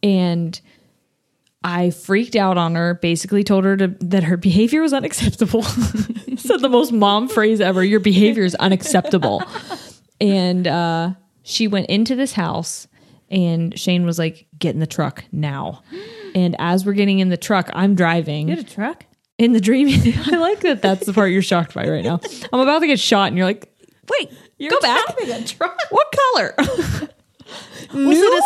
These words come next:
Speaker 2: Silverado? <laughs>
Speaker 1: Those are expensive. Uh, it was red and it was shitty.
Speaker 2: Okay.
Speaker 1: So it might have been my ex-boyfriend's truck.
Speaker 2: Yeah, my dad's old truck. Sorry.
Speaker 1: Um,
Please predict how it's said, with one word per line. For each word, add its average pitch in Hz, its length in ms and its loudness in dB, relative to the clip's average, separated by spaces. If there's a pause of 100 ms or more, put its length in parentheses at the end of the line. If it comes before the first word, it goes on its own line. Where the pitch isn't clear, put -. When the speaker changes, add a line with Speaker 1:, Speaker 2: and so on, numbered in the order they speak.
Speaker 2:
Silverado? 427 720 -2 (400)
<laughs> - 100 -20
Speaker 1:
Those 587 280 0
are 269 100 0
expensive. 277 840 -4 (760)
Uh, 220 280 -2 (120)
it 226 140 -2
was 185 180 -2
red 190 360 2
and 175 120 2
it 156 60 -2
was 170 120 0
shitty. 156 520 -4
Speaker 2:
Okay. 262 220 -8 (440)
Speaker 1:
So - 180 -2
it 254 40 -2
might 320 140 0
have 381 80 0
been 294 120 -2
my 269 120 0
ex-boyfriend's 320 800 -2
truck. - 240 0 (120)
Speaker 2:
Yeah, 370 280 -6 (100)
my 226 140 -4
dad's 262 280 -10
old 127 140 -12
truck. - 140 -18 (160)
Sorry. - 180 -4
Speaker 1:
Um, 214 440 0